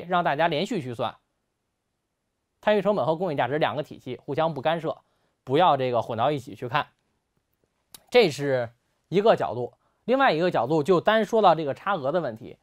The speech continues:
差额也是一样。我刚才还是举那个例子，这儿是一百，这儿是八十，我这儿二十，那我第二期期末又有一个摊余成本，对吧？又有一个公允价值，这又有一个差额。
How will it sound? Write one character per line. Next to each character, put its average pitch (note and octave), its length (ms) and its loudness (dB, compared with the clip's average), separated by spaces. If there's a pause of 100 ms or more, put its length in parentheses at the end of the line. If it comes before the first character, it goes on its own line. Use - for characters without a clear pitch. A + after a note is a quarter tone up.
(360)
差 C#4 200 2
额 A#3 200 4
也 C3 120 0
是 A#2+ 380 -4 (240)
一 C#3 80 -8
样。 E3 260 2 (1000)
我 E3 140 0
刚 G#3 140 2
才 G#3+ 180 2
还 F3+ 200 0
是 F#3+ 120 0
举 C#3+ 180 -6
那 C3 100 -4
个 D#3+ 80 -2
例 F3+ 160 2
子， A#2+ 200 -2 (360)
这 B3 80 8
儿 F#3+ 120 8
是 D#3 480 4 (280)
一 G3 120 0
百， B2+ 280 0
这 G#3 100 2
儿 F3 60 6
是 C#3+ 80 -2
八 E3+ 160 6
十， D3+ 240 0
我 C#3+ 160 2
这 D3+ 80 2
儿 E3 100 6
二 D#3 160 2
十， B2 300 -4 (400)
那 A#3+ 160 10
我 - 100 6
第 B3+ 140 0
二 G#3 120 4
期 G3 160 -2
期 G3 160 -8
末 F#3 360 0
又 B3 160 6
有 D#3 120 4
一 A#2+ 120 -4
个 C3+ 100 -2
摊 C3 180 -6
余 B2+ 60 -8
成 A#2 160 -12
本， F#2 180 -12 (760)
对 D#3 100 0
吧？ D#3 140 8
又 B3 180 10
有 C#3 160 8
一 C3+ 100 0
个 D#3+ 120 4
公 D#3+ 160 0
允 B2+ 60 -2
价 C3 140 2
值， C#3+ 140 0
这 G#3+ 120 0
又 B3+ 120 2
有 D3 100 2
一 A#2 80 -6
个 B2 80 -6
差 B2 220 -6
额。 A#2 200 -4